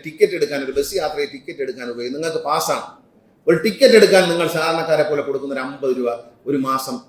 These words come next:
സ്വന്തം എനിക്കും നിങ്ങൾ ഓരോരുത്തർക്കും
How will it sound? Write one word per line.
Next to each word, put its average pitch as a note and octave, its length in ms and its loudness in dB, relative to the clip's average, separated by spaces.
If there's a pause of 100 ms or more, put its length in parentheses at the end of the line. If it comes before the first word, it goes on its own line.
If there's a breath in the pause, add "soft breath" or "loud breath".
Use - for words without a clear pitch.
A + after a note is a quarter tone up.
(140)
സ്വന്തം D#3+ 500 -2
എനിക്കും G#3 500 -4 (1040)
നിങ്ങൾ G3+ 240 8
ഓരോരുത്തർക്കും A#3 720 8